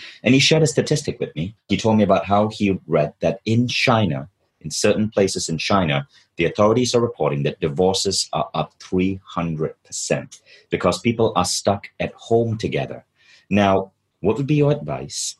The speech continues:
to the man or the woman who's listening, who is stuck with their partner and feeling, for lack of a better word, just feeling that, you know, they need some space or they're gonna go crazy?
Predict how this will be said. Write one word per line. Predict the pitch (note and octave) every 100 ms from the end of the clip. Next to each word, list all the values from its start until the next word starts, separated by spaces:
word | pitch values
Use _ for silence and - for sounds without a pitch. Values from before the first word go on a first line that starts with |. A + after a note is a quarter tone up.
| _
to | -
the | D2+
man | E2 G2
or |
the | A2+
woman | G2+ D#2+ D#2+
who's | - E2 -
listening, | D2+ - D2 C#2 F#2 _ _ _
who | - F2 -
is | F2 E2
stuck | - - C3 C3+
with | A#2+ A#2
their | G#2+ G2+
partner | - A#2+ - D2 C2+ C#2 - - _ _
and | G#2 G2+
feeling, | - - D3 E3 E3 E3 E3 D#3 _ _ _ _ _ _
for | B2+
lack | A#2+ D3+
of | D3+
a | A2
better | A2+ A2
word, | G2+ F#2+ D#2+
just | - G2+ -
feeling | C#3 C#3 C3+ A#2
that, | G#2 G2 - _ _ _ _ _ _ _ _
you | B2
know, | G#2+ F#2+ F#2 -
they | G#2+
need | A2 A#2+
some | - G#2
space | G2 - G2+ C#2+ - - - _ _ _ _ -
or | F#2+
they're | F2+
gonna | F#2+ F2
go | E2
crazy? | - E2+ D2+ - -